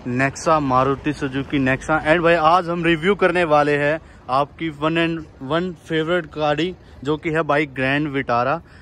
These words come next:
And भाई ये top end variant है, जो कि है Smart Hybrid। ओके भाई, ये तो भाई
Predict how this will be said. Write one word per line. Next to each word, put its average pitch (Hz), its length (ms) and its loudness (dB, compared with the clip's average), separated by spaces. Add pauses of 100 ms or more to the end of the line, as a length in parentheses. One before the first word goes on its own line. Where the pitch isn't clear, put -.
(340)
And 120 220 -8
भाई 127 300 0
ये 135 200 -2
top 139 240 -2
end 156 140 0
variant 139 400 0
है, 160 180 -2 (300)
जो 135 160 0
कि 143 160 -8
है 147 160 2
Smart 151 520 0
Hybrid। 147 580 0 (320)
ओके 147 180 2
भाई, 175 220 2
ये 156 60 0
तो 156 180 -2
भाई 151 260 2